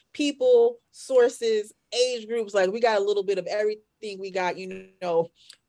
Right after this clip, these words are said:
the button-up professionals, and we got the swag in. I feel like that's what I wanted National Black Men Day to be, just not about the button-up, although there's nothing wrong with that. I wanted everyone, regardless of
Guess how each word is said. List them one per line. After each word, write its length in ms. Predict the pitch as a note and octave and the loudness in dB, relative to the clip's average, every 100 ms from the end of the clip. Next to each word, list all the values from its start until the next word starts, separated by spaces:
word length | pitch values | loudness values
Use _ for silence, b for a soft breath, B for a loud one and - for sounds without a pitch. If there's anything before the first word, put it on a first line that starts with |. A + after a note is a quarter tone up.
| _ E3+ | _ -12
the 140 | D#3+ | -12
button-up 500 | D#3 A3+ A3+ A3+ A3 | -6 -6 -4 -4 -2
professionals, 640 | G#3 G3 A3 G#3+ A3 G3+ | -2 2 0 0 -6 -6
and 60 | G3 | -4
we 120 | G#3 | -2
got 200 | G#3 F#3+ | -2 -2
the 100 | E3+ | -6
swag 500 | - G#3 A#3 A3+ A3 | -2 0 2 0 0
in. 160 | A#3 G#3 | -4 -2
I 140 | B3 | -4
feel 200 | D4+ C#4 | 0 0
like 180 | B3 G#3 | 0 -2
that's 220 | F3+ G#3 | -6 -6
what 120 | A3 | -6
I 60 | G3+ | -4
wanted 420 | F3 F#3+ E3+ E3 b b b F#3 | -4 -2 -2 -2 b b b -8
National 380 | F3+ G#3 G#3 | -6 -6 -8
Black 280 | F#3 F3 E3 | -6 -4 -4
Men 300 | E3+ E3 D#3+ _ _ - | -8 -10 -10 _ _ -2
Day 180 | F3+ | 0
to 80 | F3+ | 0
be, 340 | - F#3+ F3+ D#3 | -2 -4 -4 -4
just 180 | F#3+ F3 | -8 -8
not 160 | G3 | -6
about 340 | F#3 E3+ E3+ - | -4 -4 -4 -6
the 80 | D#3 | -8
button-up, 500 | F3 F#3 F3+ E3 - _ - | -6 -6 -8 -12 -14 _ -10
although 280 | E3+ F#3 F3 | -6 -4 -4
there's 160 | E3+ | -6
nothing 300 | F3 F3+ G3 | -6 -6 -6
wrong 180 | E3+ F3 | -8 -8
with 140 | F3+ E3 | -8 -8
that. 200 | D#3 - b b | -12 -14 b b
I 100 | F3 G3 | -12 -6
wanted 300 | A#3 A3+ - | -4 -4 -6
everyone, 580 | F#3 G3 A3 G#3+ F3+ E3+ | -4 -2 -2 -2 -6 -6
regardless 380 | E3 E3+ F3+ | -6 -4 -4
of 120 | F3+ | -6